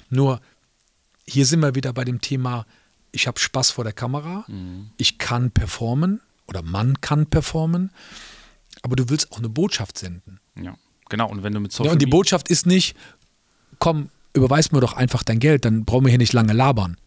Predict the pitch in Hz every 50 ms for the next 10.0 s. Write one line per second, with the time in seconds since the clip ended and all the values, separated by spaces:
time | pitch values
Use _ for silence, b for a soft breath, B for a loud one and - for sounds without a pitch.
0 | _ - - 117 123 175 190 123 123 120 110 107 98 101 107 107 117 117 104 117
1 | 120 127 117 107 92 - - 101 95 98 95 87 90 98 101 101 - - 110 98
2 | - 110 110 127 151 151 147 123 - - - - 113 120 147 151 - - 139 135
3 | - b b b b b b b _ - 101 110 127 151 180 - - 113 98 104
4 | 101 110 131 135 - - - 127 147 156 - - - 107 101 95 95 - - 120
5 | 113 - 98 - - 92 90 87 90 90 92 92 87 82 - - - - b b
6 | b b b b b - 98 98 101 113 113 - - 110 101 - - 110 - -
7 | - 107 98 92 90 87 87 90 87 - 92 85 101 98 - - 104 - - -
8 | 95 - - 98 98 98 92 92 104 98 - 110 104 98 98 98 90 - - -
9 | 127 117 117 110 - B B B B B B - - - 98 - - - - -